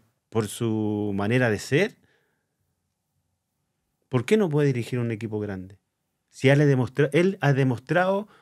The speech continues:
con creces que es un muy buen técnico y que tiene la capacidad de hacerlo. ¿Por qué?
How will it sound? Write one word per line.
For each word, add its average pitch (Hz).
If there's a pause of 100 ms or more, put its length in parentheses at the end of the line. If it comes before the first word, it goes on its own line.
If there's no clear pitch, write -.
(280)
con 123
creces 202
que 180
es 147
un 143
muy 214
buen 175
técnico 107 (380)
y 113
que 113
tiene 175
la 175
capacidad 151
de 143
hacerlo. 101 (960)
¿Por 104
qué? 165